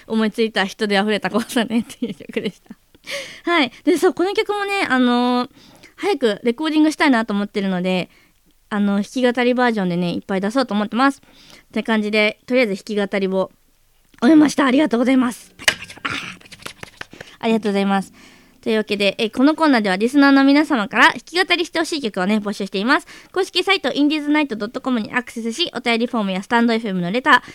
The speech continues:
エスエヌエス各種ディーエムなどでお願いいたします。というわけでね、あのー、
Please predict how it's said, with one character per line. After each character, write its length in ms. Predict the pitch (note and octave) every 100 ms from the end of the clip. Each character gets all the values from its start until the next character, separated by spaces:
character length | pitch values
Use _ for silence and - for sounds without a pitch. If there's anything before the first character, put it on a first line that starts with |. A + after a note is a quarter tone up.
| -
エ 60 | C#4+
ス 80 | F#4
エ 60 | E4+
ヌ 80 |
エ 20 | F4
ス 100 | A#3+
各 180 | G#3+
種 140 | - G#3+
デ 60 |
ィ 60 | A#3
ー 20 |
エ 40 | A#3+
ム 80 |
な 120 | A#3 A3
ど 80 |
で 120 | B3+ F#4
お 100 | C4+
願 180 | B3 A#3
い 40 |
い 20 |
た 100 | A3+
し 100 | A3
ま 140 | G3+ G3
す。 100 | -
と 340 | - _ -
い 20 |
う 0 |
わ 80 | A#3+
け 80 | G3+
で 100 | F#3
ね、 180 | F#3+ F#3+ - -
あ 120 | - G#3+
の 580 | G#3 G#3 G3+ G3
ー、 40 | G3